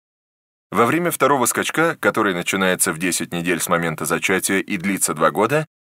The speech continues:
происходит установление взаимосвязей между нервными клетками.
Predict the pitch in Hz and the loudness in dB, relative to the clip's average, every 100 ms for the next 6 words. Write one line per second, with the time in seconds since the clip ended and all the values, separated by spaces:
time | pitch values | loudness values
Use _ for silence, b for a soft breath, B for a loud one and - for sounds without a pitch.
0 | _ - 131 131 175 180 175 156 143 127 | _ -2 0 2 0 0 0 -2 2 2
1 | 123 156 160 139 107 104 85 - 110 135 | 4 2 0 0 0 0 0 2 2 2
2 | 143 131 104 85 85 80 80 90 95 - | 0 0 0 0 -2 0 -2 -2 -4 -2
3 | 95 - 78 67 | -2 -2 -8 -10